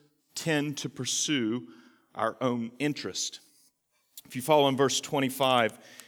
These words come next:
Jesus says, "For whoever would save his life will lose it,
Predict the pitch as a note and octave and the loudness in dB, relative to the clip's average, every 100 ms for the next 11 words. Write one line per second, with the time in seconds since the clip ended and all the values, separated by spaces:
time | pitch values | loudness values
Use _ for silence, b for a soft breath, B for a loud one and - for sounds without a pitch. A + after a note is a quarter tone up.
0 | B - F#3 E3 - F3+ C#3 C3+ - - | B 0 0 2 6 6 4 -6 -14 2
1 | E3 D#3+ F3 F3+ F#3+ G3+ F3+ D3+ C#3+ - | 2 2 4 6 6 4 2 4 2 2
2 | - - G3 A3 F3 B2 A#2 G#2 A#2+ D#3 | -6 4 4 4 0 -2 2 2 2 -4
3 | - b b b b - D3 D3+ D#3 A3 | -16 b b b b 2 4 6 4 2
4 | G#3 A#2 E2 - | 0 -2 -6 -10